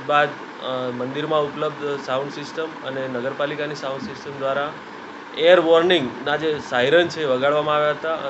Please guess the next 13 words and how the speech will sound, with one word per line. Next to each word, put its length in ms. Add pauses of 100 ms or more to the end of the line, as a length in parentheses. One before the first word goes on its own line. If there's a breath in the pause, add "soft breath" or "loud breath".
(120)
સાથે 200
સાથે 200
પોલીસની 680
સાયરન 400
અને 280
જે 180
લોકલ 380
અવેલેબલ 380
સાયરન્સ 400
હતા 160
એ 60
વગાડી 340 (460)
અને 180